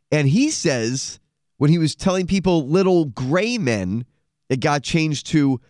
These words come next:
little green men. He said none of them were green. They were all gray.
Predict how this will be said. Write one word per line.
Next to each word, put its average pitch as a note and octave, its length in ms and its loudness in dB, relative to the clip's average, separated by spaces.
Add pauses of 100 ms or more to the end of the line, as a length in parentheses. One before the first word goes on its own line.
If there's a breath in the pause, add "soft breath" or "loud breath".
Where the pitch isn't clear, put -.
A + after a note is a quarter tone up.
(140)
little D#3 380 2
green E3+ 500 -2
men. E2+ 300 -6 (180)
He D3 120 0
said D3 180 -2
none D3+ 200 -4
of G#3+ 100 -2
them A3 120 -2
were G3 140 0
green. D3+ 420 0
They G#2+ 100 0
were A#2 120 0
all D3 180 0
gray. A#2+ 480 -4